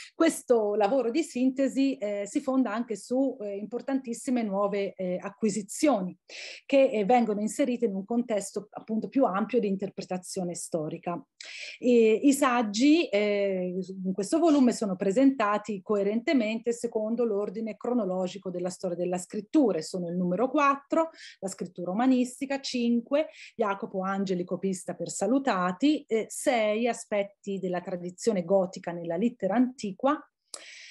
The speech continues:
eh, sette, le metamorfosi dell'antico, eh, la tradizione antiquaria veneta, otto, il, eh, paradigma e la fine della scrittura,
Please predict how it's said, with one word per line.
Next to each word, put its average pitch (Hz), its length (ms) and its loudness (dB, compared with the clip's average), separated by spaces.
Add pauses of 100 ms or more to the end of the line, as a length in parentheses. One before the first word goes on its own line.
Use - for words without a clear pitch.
(160)
eh, 226 260 4
sette, 285 720 -2
le 214 180 -4
metamorfosi 214 920 -4
dell'antico, 196 1120 -2
eh, 185 300 -4
la 180 100 -4
tradizione 190 500 -4
antiquaria 175 840 -6
veneta, 190 720 0 (800)
otto, 254 720 2
il, 226 320 0
eh, 202 360 -2
paradigma 196 800 0
e 208 100 -8
la 190 120 0
fine 208 360 -2
della 180 280 -2
scrittura, 240 840 0